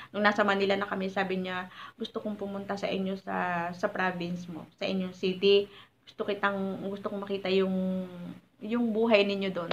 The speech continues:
So, yun. So, sinama ko siya. Nung pagpunta namin doon, to nakita niya yung sitwasyon. Hindi naman talagang sobrang hirap na hirap sa buhay. Kumbaga, tama din lang yung,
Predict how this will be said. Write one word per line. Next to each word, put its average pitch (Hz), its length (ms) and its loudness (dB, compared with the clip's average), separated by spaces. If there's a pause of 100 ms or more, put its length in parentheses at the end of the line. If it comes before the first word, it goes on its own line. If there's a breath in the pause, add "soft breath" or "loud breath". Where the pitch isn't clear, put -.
So, 208 160 -2
yun. 233 460 12 (180 loud breath)
So, 254 160 2
sinama 247 400 10
ko 285 80 6
siya. 254 560 10 (300)
Nung 226 180 -2
pagpunta 226 380 4
namin 214 340 4
doon, 190 380 2
to 185 80 -6
nakita 190 400 -6
niya 190 160 0
yung 190 160 -4
sitwasyon. 196 540 2 (580 loud breath)
Hindi 359 240 2
naman 330 240 6
talagang 247 800 10 (480)
sobrang 220 800 8 (260)
hirap 214 240 2
na 226 80 -4
hirap 208 220 2
sa 220 100 -6
buhay. 208 880 6 (400 loud breath)
Kumbaga, 220 380 6
tama 226 340 10
din 214 140 6
lang 208 180 4
yung, 196 480 -2